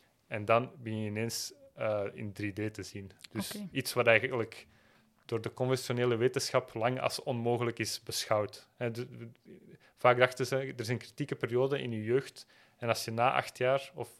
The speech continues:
Speaker 1: ja, als je voor acht jaar geen drie D hebt of geen stereozicht hebt ontwikkeld,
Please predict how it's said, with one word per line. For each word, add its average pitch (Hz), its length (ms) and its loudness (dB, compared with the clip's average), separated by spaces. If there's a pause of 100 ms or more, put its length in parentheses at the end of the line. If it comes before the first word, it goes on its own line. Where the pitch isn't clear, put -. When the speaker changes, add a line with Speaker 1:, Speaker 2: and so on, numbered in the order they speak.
(140)
Speaker 1:
ja, 107 340 -4 (100)
als - 180 -12
je 104 140 -6 (180)
voor 139 260 2
acht - 200 -2
jaar 131 220 2
geen 131 200 0
drie 117 200 -4
D 110 40 -8
hebt 135 360 0 (560)
of - 260 -6
geen 127 160 2
stereozicht 131 560 0
hebt - 180 -4
ontwikkeld, 143 640 -6